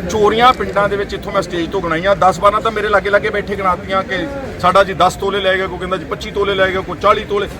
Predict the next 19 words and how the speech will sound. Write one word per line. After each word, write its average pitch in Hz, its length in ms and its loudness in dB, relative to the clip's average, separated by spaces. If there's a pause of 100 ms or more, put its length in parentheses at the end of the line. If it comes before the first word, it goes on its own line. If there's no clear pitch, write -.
ਔਰ 254 100 6
ਦੇਹ 220 260 2
ਹੋ 254 180 2
ਰਹੀਆਂ 240 180 2
ਨੇ 254 60 2
ਬਾਰਾਂ, 208 240 6
ਸਾਢੇ 196 220 -2
ਬਾਰਾਂ। 165 240 0
ਪੁਲਿਸ 196 440 -8
ਨਾਲ 240 140 2
ਗੱਲ 233 140 4
ਕਰਦੇ, 233 260 0
"ਸਾਡੇ 196 200 2
ਕੋਲ 190 120 -4
ਨਫਰੀ 151 260 -4
ਹੈ 143 80 -2
ਨਹੀਂ 143 140 -4
ਗੀ 143 80 -8
ਜੀ, 135 120 -10